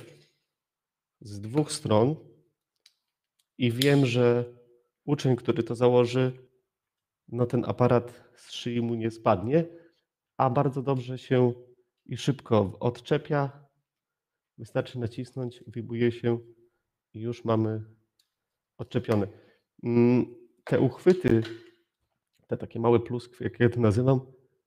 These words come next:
można podłączyć do każdego urządzenia, y, które mamy.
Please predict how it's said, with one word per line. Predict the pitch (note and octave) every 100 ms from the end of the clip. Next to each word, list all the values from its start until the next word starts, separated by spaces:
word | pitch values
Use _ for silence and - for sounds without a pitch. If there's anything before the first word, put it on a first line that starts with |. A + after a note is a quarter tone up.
| _ _ _ _ -
można | A2 A#2+ C#3 B2+ C3 B2 A#2+ A#2
podłączyć | A#2 - G#2+ A2 B2 A#2+ A#2+ A#2 - - _ _ _ _ _ _ _
do | - A2
każdego | A#2+ G#2+ A#2+ A2+
urządzenia, | A#2+ A2 A2 A#2 A2+ A2+ A2 - - _ _ _ _ _ _ - C3+
y, | A2 G2+ G2+ -
które | - A2
mamy. | G#2+ G2 F#2+ -